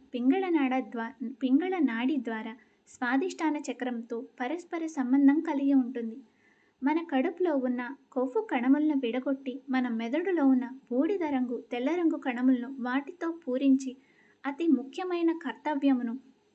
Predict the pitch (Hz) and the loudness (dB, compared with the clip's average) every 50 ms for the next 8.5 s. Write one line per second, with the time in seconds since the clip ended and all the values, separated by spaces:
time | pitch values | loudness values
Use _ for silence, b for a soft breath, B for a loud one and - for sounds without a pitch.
0 | _ - - _ _ _ _ - 277 359 403 - - 311 269 - - 269 277 277 | _ -20 -20 _ _ _ _ -8 -6 -6 -6 -4 -4 -6 -4 -2 0 4 6 6
1 | 262 240 240 254 240 285 285 277 269 - - 254 226 226 220 - - _ _ _ | 6 6 4 0 -2 -2 -2 -4 -6 -6 -8 -8 -8 -8 -8 -12 -14 _ _ _
2 | _ _ _ _ _ _ _ _ _ _ _ - 349 403 - - - 254 240 233 | _ _ _ _ _ _ _ _ _ _ _ -4 -4 -4 -4 -2 -4 -4 -2 -2
3 | 233 254 294 320 - - - 254 262 - - - 339 349 339 311 285 269 262 262 | -2 -2 -4 -4 -6 -8 -6 -6 -6 -6 -4 -2 0 2 4 4 6 6 4 4
4 | 254 269 269 - - 240 - - _ 311 269 - - - 247 247 254 254 254 - | 4 2 2 0 -4 -8 -10 -10 _ -8 -8 -8 -8 -8 -6 -4 -2 -4 -4 -4
5 | - 226 220 240 285 349 381 349 - 330 294 285 285 285 285 285 302 277 - 247 | -6 -6 -2 -2 0 0 -2 -4 -4 -4 -2 -2 -2 -4 -4 -6 -8 -8 -6 -6
6 | 226 226 233 262 277 277 277 - 277 247 226 - - _ _ - 220 247 254 269 | -6 -2 -2 0 -2 -2 0 0 -2 -2 -2 -4 -12 _ _ -8 -2 2 4 4
7 | 349 381 370 330 269 247 254 254 254 254 - - 254 254 262 269 285 269 254 262 | 4 4 2 2 2 2 0 -2 -4 -6 -6 -6 -6 -2 0 0 0 0 0 -2
8 | 269 233 220 220 - 233 214 208 262 | -4 -6 -8 -8 -10 -10 -12 -12 -12